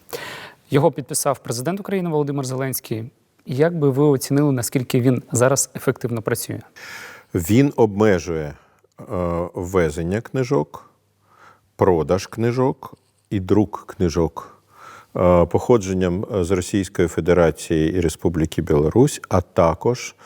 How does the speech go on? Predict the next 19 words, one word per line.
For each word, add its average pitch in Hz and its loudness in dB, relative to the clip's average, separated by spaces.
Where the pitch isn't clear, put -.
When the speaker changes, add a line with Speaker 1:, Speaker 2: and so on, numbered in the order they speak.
Speaker 2:
авторів, 98 0
які 92 -2
мають 85 2
або 82 2
мали 80 4
колись 85 0
російські 82 0
паспорти, - 0
саме 85 2
російські, 135 0
сучасні 82 0
російські, 78 -4
а 85 2
не 82 0
Російської 80 -2
імперії 95 4
чи - -4
Радянського 78 -2
Союзу. 67 -6